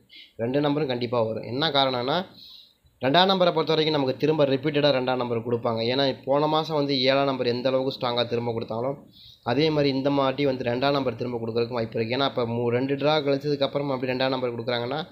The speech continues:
but என்ன காரணம் அப்படிங்கிறது நீங்க புரிஞ்சுக்கணும். சரிங்களா? திரும்ப அந்த மாதிரி ஒரு பத்து டிரா வரைக்கும் திரும்ப ரெண்டாம் நம்பரை நமக்கு வச்சு கொடுக்குற மாதிரி. போன மாசம் ஏழாம் நம்பர் மட்டும் போட்டவங்க கோடீஸ்வரன் ஆயிருக்கலாம். ஏன்னா அந்த அளவுக்கு நிறைய வின்னிங் வைக்கலாம். ஏழாம் நம்பர் தொடர்ச்சியா வந்துக்கிட்டே இருந்துச்சு.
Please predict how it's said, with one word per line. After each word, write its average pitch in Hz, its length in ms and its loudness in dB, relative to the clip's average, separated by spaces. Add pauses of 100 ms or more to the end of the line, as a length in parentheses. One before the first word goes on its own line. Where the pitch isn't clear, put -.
(260)
but 123 200 -4
என்ன 147 220 4
காரணம் 131 320 2
அப்படிங்கிறது 123 400 -4
நீங்க 117 140 -4
புரிஞ்சுக்கணும். 117 560 -4
சரிங்களா? 120 380 -4 (640)
திரும்ப 147 220 0
அந்த 127 140 0
மாதிரி 127 220 0
ஒரு 117 100 2
பத்து 123 240 -2
டிரா 131 180 2
வரைக்கும் 127 300 -2
திரும்ப 127 220 -2
ரெண்டாம் 123 260 -2
நம்பரை 120 200 -2
நமக்கு 113 300 -4
வச்சு 117 180 -6
கொடுக்குற 117 260 0
மாதிரி. 117 160 -4
போன 135 180 0
மாசம் 143 360 -2 (420)
ஏழாம் 131 300 4
நம்பர் 131 260 2
மட்டும் 143 280 -2
போட்டவங்க 131 280 0
கோடீஸ்வரன் 120 400 -4
ஆயிருக்கலாம். 113 360 -4
ஏன்னா 120 180 -4
அந்த 117 120 -2
அளவுக்கு 123 260 0
நிறைய 120 340 -2
வின்னிங் 120 280 -4
வைக்கலாம். 113 360 -4 (340)
ஏழாம் 127 280 0
நம்பர் 135 240 0
தொடர்ச்சியா 120 640 -2
வந்துக்கிட்டே 135 300 0
இருந்துச்சு. 120 280 -6